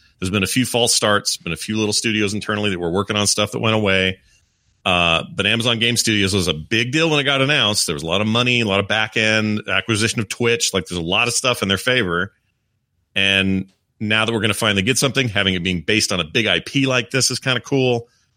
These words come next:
Like, I personally am excited, but I'm also not invested in, in Lord of the Rings Online, which will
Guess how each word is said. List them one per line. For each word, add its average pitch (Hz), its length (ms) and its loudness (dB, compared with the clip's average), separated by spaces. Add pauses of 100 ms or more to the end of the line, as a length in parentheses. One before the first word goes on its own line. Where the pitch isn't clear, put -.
(220)
Like, 101 160 0 (140)
I 143 240 2
personally 101 460 0
am 90 100 0
excited, 92 480 0
but 131 80 2
I'm 143 100 2
also 156 200 0
not 143 160 -2
invested 120 380 -2
in, 101 200 -2 (200)
in 101 420 0
Lord 110 160 2
of - 20 0
the 104 80 2
Rings 104 180 2
Online, 98 440 2
which - 320 -2
will 98 280 0